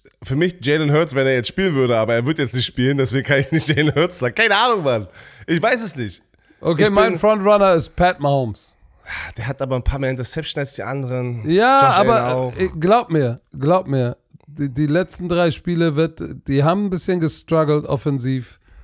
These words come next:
Speaker 2: und haben sch-, zwei knappe Dinger gewonnen. Der wird durchstarten.
Speaker 1: Will er nochmal Gas
Speaker 2: Der wird
Speaker 1: geben,
Speaker 2: am
Speaker 1: ne?
Speaker 2: Ende einfach zu viel Produktion haben. Ähm, ich glaub, der, der ihn potenziell noch von hinten nochmal das Feld aufräumen könnte, ist Joe Burrow.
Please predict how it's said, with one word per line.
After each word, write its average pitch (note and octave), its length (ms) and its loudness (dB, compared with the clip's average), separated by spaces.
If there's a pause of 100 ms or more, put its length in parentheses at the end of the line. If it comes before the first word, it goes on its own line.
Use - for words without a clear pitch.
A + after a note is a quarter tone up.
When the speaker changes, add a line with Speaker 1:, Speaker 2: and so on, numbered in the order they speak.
(340)
Speaker 2:
und C3 140 -2
haben C#3+ 180 2
sch-, - 140 -6 (160)
zwei D#3+ 220 0
knappe D#3 300 0
Dinger C#3 280 0
gewonnen. B2+ 280 0
Der C3 120 0
wird D#3+ 180 -2
durchstarten. D3 580 2
Speaker 1:
Will - 80 -2
er - 40 -4
nochmal A2 160 -6
Gas A2 240 -4
Speaker 2:
Der E3 100 2
wird G#3 120 4
Speaker 1:
geben, G3+ 80 6
Speaker 2:
am F3+ 60 0
Speaker 1:
ne? G3 80 4
Speaker 2:
Ende G#3 200 4
einfach F#3 320 2
zu - 220 -4
viel F#3+ 200 0
Produktion E3+ 640 0
haben. D3 360 0 (540)
Ähm, D#3 320 2
ich C#3+ 100 -2
glaub, F#3 280 0
der, G3 180 2
der G#3 180 4
ihn F#3 160 0
potenziell F#3 600 2
noch F3 460 -2
von D#3+ 220 0
hinten G3 340 0
nochmal E3+ 240 2
das D#3 160 2
Feld F3 200 0
aufräumen E3 520 0
könnte, D#3 260 -2
ist A#2+ 180 -6
Joe D3+ 140 2
Burrow. B2 380 0